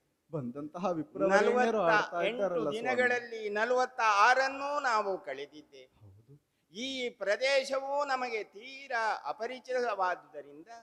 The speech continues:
Speaker 1: ಹಾ.
Speaker 2: ಯಾರಲ್ಲಿ ಆದರೂ ಸಾಲವನ್ನಾದರೂ ಮಾಡಿ ಆ ವಿಶ್ವಾಮಿತ್ರರ ಗುರುಗಳ ಋಣವನ್ನು ನಾವು ತೀರಿಸಿಕೊಳ್ಳೋಣವೋ ಅಂತ
Speaker 1: ಹೌದಲ್ವೇ?
Speaker 2: ಯೋಚಿಸಿದರೆ ಇಲ್ಲಿ ಯಾರು ನಮ್ಮನ್ನು ಗುರುತಿಸುವವರಿದ್ದಾರೆ?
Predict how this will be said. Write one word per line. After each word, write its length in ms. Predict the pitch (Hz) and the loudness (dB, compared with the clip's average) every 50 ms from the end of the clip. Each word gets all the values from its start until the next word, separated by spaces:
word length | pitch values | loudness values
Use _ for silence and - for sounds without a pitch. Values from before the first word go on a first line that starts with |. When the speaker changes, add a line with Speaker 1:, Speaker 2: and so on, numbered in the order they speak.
| _ _ _ _ _ | _ _ _ _ _
Speaker 1:
ಹಾ. 340 | - 131 135 151 151 131 - _ _ _ _ _ _ _ | -10 -8 -6 -6 -6 -8 -10 _ _ _ _ _ _ _
Speaker 2:
ಯಾರಲ್ಲಿ 600 | 143 170 196 233 254 262 269 269 269 269 269 269 | 4 6 8 8 8 6 4 2 0 0 0 4
ಆದರೂ 640 | 269 269 262 262 262 269 262 262 262 254 254 240 233 | 6 6 6 6 6 2 0 0 -2 -2 -2 -4 -6
ಸಾಲವನ್ನಾದರೂ 1200 | - - 185 196 233 254 269 269 269 277 269 269 269 269 269 269 269 269 277 269 277 277 277 277 | -6 -4 2 2 2 4 2 2 -2 -2 -2 -2 -2 0 2 2 2 0 -2 -2 -2 -2 -2 0
ಮಾಡಿ 380 | 269 269 262 254 240 220 - - - _ _ _ _ _ _ _ _ _ _ _ _ _ _ _ _ _ _ _ _ _ _ _ | 2 2 2 2 2 -2 -6 -16 -20 _ _ _ _ _ _ _ _ _ _ _ _ _ _ _ _ _ _ _ _ _ _ _
ಆ 220 | - 190 208 208 202 | 2 4 4 4 4
ವಿಶ್ವಾಮಿತ್ರರ 920 | 190 196 196 - - 269 277 285 285 285 277 269 - - 247 240 226 226 214 202 190 180 170 165 | 2 -2 -8 -12 -10 -6 -4 -2 -2 -2 -4 -6 -12 -12 -6 -4 -2 0 2 2 2 2 0 -2
ಗುರುಗಳ 400 | 190 226 254 269 269 262 247 233 226 214 202 196 190 | -6 -8 -8 -6 -6 -4 -2 0 2 2 2 0 0
ಋಣವನ್ನು 720 | 190 220 247 262 269 277 285 277 277 277 277 277 285 285 | -4 -6 -6 -4 -4 -2 -2 -4 -4 -4 -6 -6 -4 -4
ನಾವು 340 | 269 247 233 233 220 208 202 | -2 0 0 0 0 -2 -4
ತೀರಿಸಿಕೊಳ್ಳೋಣವೋ 1400 | - - 160 185 214 233 254 247 - - 277 269 - 262 233 214 202 190 180 175 165 160 156 151 156 160 165 _ _ _ _ _ _ _ _ _ _ - 120 117 | -8 -10 -12 -10 -10 -10 -10 -12 -14 -16 -18 -16 -14 -12 -8 -6 -6 -6 -6 -6 -10 -10 -12 -12 -14 -16 -18 _ _ _ _ _ _ _ _ _ _ -12 -8 -8
ಅಂತ 100 | 185 - | -6 -6
Speaker 1:
ಹೌದಲ್ವೇ? 220 | 139 139 143 147 135 | -6 -6 -6 -4 -4
Speaker 2:
ಯೋಚಿಸಿದರೆ 840 | 123 120 135 147 151 190 196 - 208 214 220 233 240 226 - _ _ _ _ _ _ _ _ _ _ _ _ _ _ _ _ | -4 -4 -6 -8 -12 -20 -20 -20 -20 -20 -20 -20 -20 -20 -20 _ _ _ _ _ _ _ _ _ _ _ _ _ _ _ _
ಇಲ್ಲಿ 380 | 214 285 294 294 277 262 233 214 | -10 -8 -6 -4 -4 -4 -4 -2
ಯಾರು 440 | 208 214 233 262 277 285 294 277 247 | 0 2 2 2 2 0 0 -2 -2
ನಮ್ಮನ್ನು 520 | 226 226 233 247 262 262 247 240 226 214 | -4 -4 -4 -4 -6 -6 -6 -6 -8 -8
ಗುರುತಿಸುವವರಿದ್ದಾರೆ? 1300 | 185 185 185 214 - _ - 269 202 262 285 277 269 233 196 185 170 - - 156 143 143 139 131 123 | -8 -10 -10 -12 -14 _ -20 -20 -18 -10 -6 -4 -4 -4 -4 -6 -10 -14 -12 -12 -12 -12 -12 -14 -20